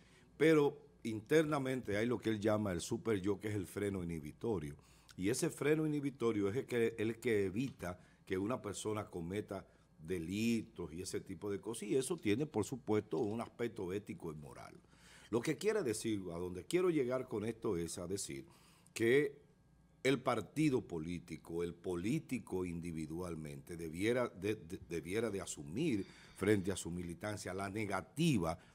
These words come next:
de publicar, de utilizar redes sociales, aunque no estén, aunque no puedan ser controlables por el Estado, que eso es lo que, eh, eh, eh, se plantea acá.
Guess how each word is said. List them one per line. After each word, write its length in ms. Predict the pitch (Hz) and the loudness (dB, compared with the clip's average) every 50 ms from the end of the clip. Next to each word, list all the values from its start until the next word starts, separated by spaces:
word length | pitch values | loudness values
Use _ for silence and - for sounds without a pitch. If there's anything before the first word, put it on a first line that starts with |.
| _ | _
de 200 | - 82 104 113 | -2 0 0 0
publicar, 920 | 107 - 107 123 127 127 120 104 - - - 107 107 104 98 92 92 90 | 0 -2 -6 -6 -2 -2 -2 -4 -4 -2 0 2 4 4 4 2 0 -2
de 80 | 90 90 | -4 -4
utilizar 680 | 87 85 80 - 113 117 104 95 - - 107 104 92 90 | -4 -6 -4 -4 -2 -2 -2 -4 -2 -2 -2 -2 -2 -2
redes 260 | 92 101 104 101 90 | 0 0 0 0 0
sociales, 640 | - 92 82 - - - 135 113 95 90 87 - - | -2 -8 -8 -8 -4 -2 -2 0 0 -2 -4 -6 -4
aunque 340 | - 117 110 104 - 113 98 | -2 -2 -2 -2 -2 -2 -2
no 220 | 95 131 165 180 | 0 -2 0 0
estén, 460 | 165 127 127 - - 127 131 131 131 - - - - - - - | 0 -2 -2 -2 0 0 2 2 0 -4 -10 -20 -20 -20 -4 4
aunque 340 | 113 123 131 127 - 127 120 | 6 6 6 6 4 4 4
no 160 | 143 180 170 | 4 4 2
puedan 300 | - - 170 175 165 147 | 2 2 4 4 4 4
ser 240 | - - 156 156 151 | 4 4 4 2 4
controlables 840 | - 160 156 151 139 131 131 110 104 113 131 160 175 160 135 110 107 | 4 4 4 4 2 4 4 4 6 8 10 10 10 8 6 2 0
por 260 | - - 107 98 90 | 0 -4 -2 -2 -2
el 100 | 90 85 | -2 -4
Estado, 420 | 78 - - 87 87 92 92 82 | -6 -8 -6 -6 -4 -4 -4 -4
que 80 | - 110 | -4 -6
eso 140 | 110 - 156 | -2 -2 -2
es 40 | 143 | -2
lo 120 | 131 110 | -2 -2
que, 140 | - 110 95 | -2 -2 -2
eh, 80 | 85 - - - - - - - - - - - | -2 -4 -8 -20 -20 -20 -20 -20 -20 -16 -10 -8
eh, 440 | 87 82 69 - 85 85 80 - - | -8 -8 -8 -8 -8 -10 -10 -12 -14
eh, 140 | 73 73 71 | -16 -16 -16
se 160 | - - 101 | -10 -8 -8
plantea 560 | 82 - 92 85 85 82 - - 101 98 90 87 | -6 -4 -4 -4 -4 -4 -2 0 0 0 0 -2
acá. 280 | - - - - - | -6 -8 -12 -14 -14